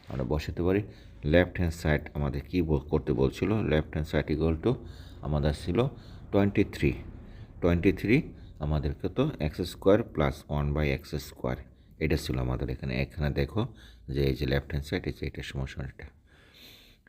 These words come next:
টোয়েন্টি থ্রি into এক্স স্কয়ার প্লাস ওয়ান by এক্স স্কয়ার। তাহলে, আহ, আমরা লিখতে পারি টোয়েন্টি থ্রি into এক্স স্কয়ার প্লাস ওয়ান by এক্স স্কয়ার। কী মান আমরা পেলাম?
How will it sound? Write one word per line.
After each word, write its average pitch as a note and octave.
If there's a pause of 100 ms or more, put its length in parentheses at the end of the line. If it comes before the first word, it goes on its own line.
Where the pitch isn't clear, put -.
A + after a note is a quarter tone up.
(120)
টোয়েন্টি F2+
থ্রি F2+
into F2+
এক্স E2
স্কয়ার D#2+
প্লাস C#2
ওয়ান C2
by C2
এক্স C2
স্কয়ার। F#2
তাহলে, C#2
আহ, -
আমরা C2+
লিখতে C#2+
পারি G2+
টোয়েন্টি D#2
থ্রি -
into F2+ (400)
এক্স E2+
স্কয়ার G2+
প্লাস D#2+
ওয়ান D2
by C#2+
এক্স C#2
স্কয়ার। D2+
কী F2+
মান D2+
আমরা C2
পেলাম? B1